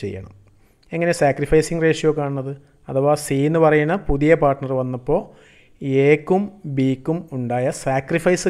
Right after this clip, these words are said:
കാണണം ആദ്യം, അല്ലേ? എയുടെ sacrifice equal to A's old share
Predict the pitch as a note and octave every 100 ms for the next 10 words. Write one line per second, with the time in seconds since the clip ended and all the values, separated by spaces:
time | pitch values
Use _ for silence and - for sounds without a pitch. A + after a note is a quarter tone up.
0 | D3 B2 A#2+ A2+ G#2 G2 G2 - - _
1 | _ _ _ - C#3 G#2+ - _ - F3
2 | F3+ F3+ F3 D#3+ C#3+ C#3+ D3 C#3+ C#3+ C3+
3 | - B2+ B2 C3 G#3 - _ _ _ _
4 | _ _ C3+ C#3 D#3+ - - - C#3 C#3+
5 | E3+ F3+ F#3+ D#3 D3 D3